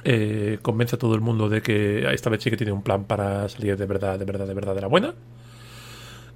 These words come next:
Eh, el plan es básicamente entregar a Flora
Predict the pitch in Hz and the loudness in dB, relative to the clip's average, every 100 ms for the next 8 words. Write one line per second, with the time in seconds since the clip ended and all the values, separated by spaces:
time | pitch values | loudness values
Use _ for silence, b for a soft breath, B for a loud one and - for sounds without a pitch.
0 | - 120 95 92 90 92 - - b b | -4 0 2 0 -4 -6 -12 -20 b b
1 | b - - 110 - 120 117 110 107 - | b -8 -2 -2 8 8 8 4 2 2
2 | 113 113 117 113 107 - 101 107 - - | 4 4 6 4 2 2 6 6 4 -2
3 | - - 127 190 | -2 6 8 8